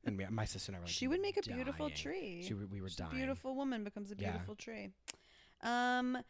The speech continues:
Speaker 2: okay, two more. What was your first job ever?
Speaker 1: Ever, ever, ever?
Speaker 2: Ever, ever, ever.
Speaker 1: Um, what was my first job ever? Like, what do you count as job?
Speaker 2: Like,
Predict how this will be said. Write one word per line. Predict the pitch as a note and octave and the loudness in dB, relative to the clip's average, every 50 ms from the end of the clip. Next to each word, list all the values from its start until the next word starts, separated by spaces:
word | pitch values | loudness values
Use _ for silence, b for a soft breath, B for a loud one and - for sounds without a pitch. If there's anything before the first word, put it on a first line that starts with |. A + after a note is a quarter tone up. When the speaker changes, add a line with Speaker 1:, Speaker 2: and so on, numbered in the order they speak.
| - - - - - | -16 -20 -20 -8 -8
Speaker 2:
okay, | A3+ - A#3+ G#3 | 0 2 2 2
two | F#3 - - - C#4+ D4 | 2 0 0 4 6 8
more. | D4 C4+ A3+ G#3 G3+ G#3 A3 B3+ D4 D#4 - - _ _ _ _ _ _ _ - _ _ _ _ _ _ | 8 8 8 6 6 6 6 4 4 2 0 -6 _ _ _ _ _ _ _ -20 _ _ _ _ _ _
What | _ A3 A3+ A#3 | _ -2 0 2
was | A#3+ C4 B3 | 2 2 2
your | C#4 | 2
first | B3+ - - A#3 A3+ G#3+ - - | 0 2 2 2 2 2 2 2
job | A3 G#3 F#3+ F#3 | 4 4 4 4
ever? | - F#3+ F3+ F3 F3+ F3 E3+ E3+ E3+ - - - _ _ _ _ _ _ _ _ _ - _ - - | 4 2 2 2 2 0 -2 -2 -6 -8 -14 -20 _ _ _ _ _ _ _ _ _ -20 _ 2 8
Speaker 1:
Ever, | B2 A#2 A2+ A2 A#2 | 10 10 12 12 10
ever, | A2 G#2+ G#2 G2+ | 10 10 10 8
ever? | G2 G2+ G#2 B2+ C#3+ D3+ | 8 8 8 8 10 10
Speaker 2:
Ever, | - F#3 F#3 F#3+ | 10 8 8 4
ever, | F3+ F3+ F3 F3 | 4 4 2 2
ever. | F3 E3+ E3 E3+ E3+ F3+ F3+ F3 - - - - - - - - _ _ - _ _ - - _ _ _ _ _ _ - - _ - | 0 0 0 -2 -4 -6 -8 -10 -14 -20 -20 -20 -20 -20 -20 -20 _ _ -20 _ _ -20 -20 _ _ _ _ _ _ -20 -4 _ 12
Speaker 1:
Um, | E3+ E3+ E3+ E3+ E3+ E3+ E3+ E3+ F3 F3 F3 D#3+ C#3 B B B | 12 12 12 12 12 12 12 12 12 12 12 12 12 B B B
what | - G#2+ B2+ F3 G3 | 10 12 12 12 12
was | D3+ A#2+ D3+ F3+ E3 | 12 12 12 12 12
my | C3 F2+ E2+ | 10 6 6
first | - - - E2 E2 - - | 6 6 6 6 6 6 4
job | - D#2 E2 D#2+ C2 | 4 4 4 4 2
ever? | D#2 E2+ D#2+ E2 E2 F2 G#2 G2+ - _ B B B B B B B B B B | 2 2 4 4 4 2 2 0 -2 _ B B B B B B B B B B
Like, | D3 D3 C3 - | 12 12 12 12
what | C#3 D3+ D#3 | 12 12 12
do | D#3+ | 12
you | D#3+ D#3 | 12 12
count | - C#3+ D3 C#3 | 12 12 12 12
as | C3+ A#2 G#2 | 12 12 12
job? | G#2 A2 G2+ F2+ E2 D#2+ E2 F#2+ F2+ - - | 10 10 12 12 10 8 6 2 0 -2 -4
Speaker 2:
Like, | - G3+ G#3+ G#3 G3+ G3 - - | 4 8 10 10 10 8 4 -6